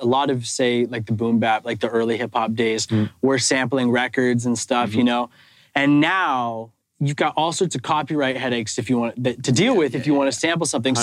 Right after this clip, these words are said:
Speaker 2: Hundred percent.
Speaker 1: so, so here's the question. Do you see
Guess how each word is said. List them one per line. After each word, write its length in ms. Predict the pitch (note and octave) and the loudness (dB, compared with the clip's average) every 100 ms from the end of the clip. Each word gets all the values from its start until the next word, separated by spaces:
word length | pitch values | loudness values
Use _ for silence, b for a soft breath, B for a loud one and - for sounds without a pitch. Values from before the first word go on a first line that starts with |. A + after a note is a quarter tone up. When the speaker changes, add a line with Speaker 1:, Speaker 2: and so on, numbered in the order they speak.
| D3+ | 2
Speaker 2:
Hundred 40 | |
percent. 220 | C#3+ - B B | 0 -4 B B
Speaker 1:
so, 340 | - F3 D3+ C#3 | -2 2 2 0
so 200 | C3 D3 | 0 2
here's 280 | E3+ G3+ | 2 2
the 80 | E3+ | 0
question. 480 | C#3+ C#3 B2 - G#2+ | 0 0 0 -2 -4
Do 120 | A2 | 2
you 180 | C3+ G3 | 2 4
see 520 | G3+ - F3 D#3 C#3+ | 2 2 4 4 4